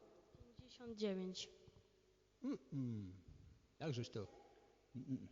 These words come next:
Speaker 2: Nie, nie, nie chodzi o liczbę, nie chodzi o liczbę, znaczy chodzi też o liczbę. Y, no, na przykład,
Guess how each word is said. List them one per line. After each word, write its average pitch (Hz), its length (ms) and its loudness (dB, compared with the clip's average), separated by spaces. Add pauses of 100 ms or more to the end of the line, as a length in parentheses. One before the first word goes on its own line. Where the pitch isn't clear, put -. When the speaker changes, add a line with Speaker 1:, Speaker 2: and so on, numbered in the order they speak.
(120)
Speaker 2:
Nie, 151 140 10
nie, 165 200 10
nie 170 240 10
chodzi 180 260 10
o 185 60 12
liczbę, 127 400 8
nie 135 140 10
chodzi 160 260 10
o 160 40 12
liczbę, 143 320 8 (100)
znaczy 135 340 12
chodzi 175 280 12
też 139 240 12
o 135 80 12
liczbę. 110 380 8 (2000)
Y, 135 200 12
no, 175 520 12
na 160 220 6
przykład, 175 540 8